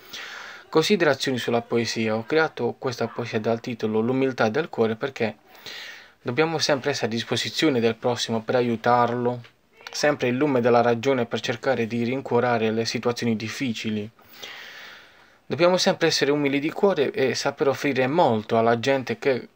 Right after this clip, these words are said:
col tremore si rivolge a noi per un conforto. A volte la gente soffre, non sappiamo il grado di, eh,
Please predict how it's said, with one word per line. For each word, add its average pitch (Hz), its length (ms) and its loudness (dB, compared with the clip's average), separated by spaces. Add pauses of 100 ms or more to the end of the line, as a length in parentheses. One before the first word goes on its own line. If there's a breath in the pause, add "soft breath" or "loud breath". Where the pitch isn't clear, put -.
col 127 240 -2
tremore 127 720 2
si - 160 -6
rivolge 139 380 4
a 147 40 2
noi 127 180 -2
per 123 160 -2
un 127 100 2
conforto. 120 680 2
A 117 40 2
volte 131 320 2
la 123 140 2
gente 117 360 0
soffre, 117 420 2
non 127 120 -2
sappiamo 139 400 -2
il 117 120 0
grado 120 320 2
di, 113 240 -4 (480 loud breath)
eh, 104 580 -4